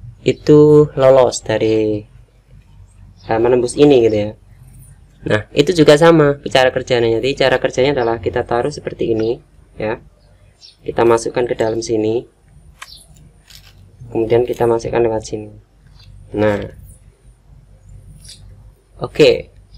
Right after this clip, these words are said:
itu adalah trik dan sulapnya ya. Oke, semoga bermanfaat.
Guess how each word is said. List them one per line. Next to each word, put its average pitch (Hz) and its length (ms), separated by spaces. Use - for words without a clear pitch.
itu 127 240
adalah 120 640
trik - 300
dan 113 240
sulapnya 110 680
ya. 107 180
Oke, 180 240
semoga 139 320
bermanfaat. 131 840